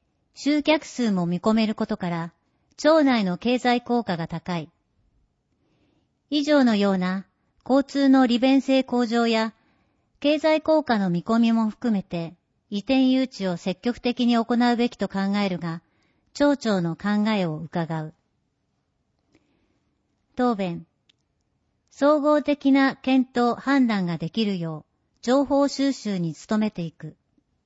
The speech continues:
北海道移転に関しては、球団による正式な発表はなく、現状においては様々な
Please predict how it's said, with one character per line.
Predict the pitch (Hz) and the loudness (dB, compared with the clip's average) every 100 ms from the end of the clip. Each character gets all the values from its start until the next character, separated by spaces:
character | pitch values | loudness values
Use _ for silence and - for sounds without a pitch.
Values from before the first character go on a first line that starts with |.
| _ _ _ _ _ _ _ _ _ _ _ _ _ | _ _ _ _ _ _ _ _ _ _ _ _ _
北 | - 240 | -6 -6
海 | - 320 320 | 0 0 2
道 | 247 214 | 2 0
移 | |
転 | 185 220 | 0 2
に | 226 214 | 2 2
関 | 233 226 | -2 -2
し | - | -4
て | 196 | -6
は、 | 180 175 - _ _ | -6 -8 -12 _ _
球 | - 262 262 | -2 0 2
団 | 262 262 | 4 6
に | 254 | 6
よ | 262 | 4
る | 247 | 2
正 | - 254 254 | 0 0 0
式 | - 247 | -2 0
な | 254 | 0
発 | 226 220 | 0 -2
表 | 233 | -2
は | 226 226 | 0 0
な | 214 | -4
く、 | - 175 - _ _ _ _ _ | -6 -10 -12 _ _ _ _ _
現 | 240 254 | 2 2
状 | 247 254 | 4 2
に | 247 | 2
お | 240 | 2
い | 240 | 2
て | 240 | -2
は | 196 185 185 _ _ _ | 0 -2 -4 _ _ _
様 | - 247 294 | 0 4 4
々 | 302 269 240 | 4 4 4
な | 202 180 | 0 -4